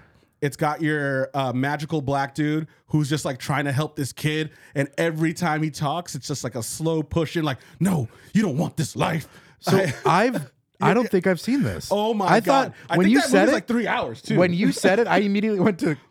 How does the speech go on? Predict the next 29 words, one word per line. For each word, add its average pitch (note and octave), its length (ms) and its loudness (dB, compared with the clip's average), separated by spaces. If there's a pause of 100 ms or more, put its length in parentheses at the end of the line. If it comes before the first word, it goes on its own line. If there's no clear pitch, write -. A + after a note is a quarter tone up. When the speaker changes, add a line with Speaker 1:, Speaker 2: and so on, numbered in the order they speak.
Speaker 2:
Kong F#3 460 -2
Skull F#3 340 2
Island G#3 440 2
with E3+ 180 -4
Samuel G#3 380 2
L. A#3+ 40 6
Jackson, D4 400 0
Speaker 1:
No, D3+ 160 4
no, E3+ 80 2
Speaker 2:
I - 40 2
Speaker 1:
no. D3+ 160 0
Speaker 2:
think, D3 140 -4
right? E3 300 0 (1040)
Speaker 1:
The, D3+ 120 2 (560)
Speaker 2:
Is E3+ 100 6
Speaker 1:
so F3 60 4
Speaker 2:
it G3 40 6
Speaker 1:
the, F3+ 60 6
Speaker 2:
after G3+ 260 2
that? D4+ 180 4
Speaker 1:
yeah, F3+ 120 0
so E3+ 220 -2
the E3 160 -4
King A3 240 -4
Speaker 2:
Oh - 40 0
Speaker 1:
Kong C#3+ 300 2
Speaker 2:
my - 80 2
Speaker 1:
movie. E3 140 2
Speaker 2:
God. A#2 420 2